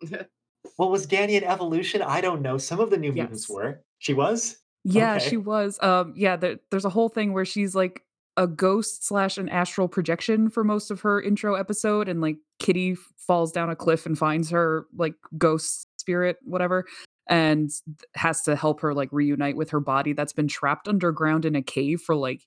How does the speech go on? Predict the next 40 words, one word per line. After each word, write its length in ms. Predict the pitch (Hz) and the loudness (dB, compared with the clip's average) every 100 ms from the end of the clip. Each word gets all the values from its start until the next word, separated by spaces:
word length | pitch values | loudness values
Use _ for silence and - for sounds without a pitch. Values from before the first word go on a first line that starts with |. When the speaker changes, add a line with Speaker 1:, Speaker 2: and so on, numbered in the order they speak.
| _ | _
Speaker 3:
years, 560 | 143 135 143 208 311 311 | -6 0 2 4 2 2
I 100 | 320 | 0
<laughs> 20 | |
think. 640 | - 330 - 359 359 - - - _ _ _ _ _ _ | 2 2 6 4 4 -4 -6 -20 _ _ _ _ _ _
Speaker 2:
Sure. 280 | - 196 - | 0 2 2
Speaker 3:
But 40 | - | 0
she's 160 | 190 | -6
still 420 | - - 202 202 196 | -6 -4 0 2 2
alive. 680 | 180 170 165 196 359 427 - | 0 0 0 0 -2 -6 -2
Um, 260 | 190 175 170 | 0 0 2
yeah, 140 | 233 | 0
so 200 | 208 226 - _ - | 2 -2 -4 _ 0
long 160 | 214 | 0
story 160 | 226 196 | 2 -2
short, 180 | 190 151 | -2 -2
yes, 200 | 143 - | -4 0
Dani 300 | 165 180 175 | 0 0 0
does 160 | 160 | 0
exist 300 | 151 139 147 | 0 -4 -4
in 60 | 151 | -2
the 100 | 147 | -2
Evolution 560 | 143 139 143 143 147 - | -2 -4 -4 -4 -6 -4
universe, 480 | 156 147 135 214 - | -4 -2 -4 -2 -2
so 320 | 170 160 - | -2 -2 -2
I, 200 | 165 156 - _ - _ _ _ | -2 -2 -6 _ -20 _ _ _
yeah, 160 | 202 170 | 0 2
I 60 | 185 | 2
don't 140 | 262 | 4
know 100 | 269 | 2
how, 220 | 214 208 - | 0 -2 -2
I, 160 | 214 - _ _ _ _ - | -6 -6 _ _ _ _ 2
I 40 | |
mean, 160 | 262 262 | 4 4
like, 220 | 269 - _ | 0 -4 _
I 80 | 226 | 0
guess 200 | 277 - | 0 0
I'm 80 | 523 | -4
kind 200 | 453 453 | -2 -2
of 80 | 415 | 0
into 560 | 403 370 392 403 403 | -2 0 0 0 -2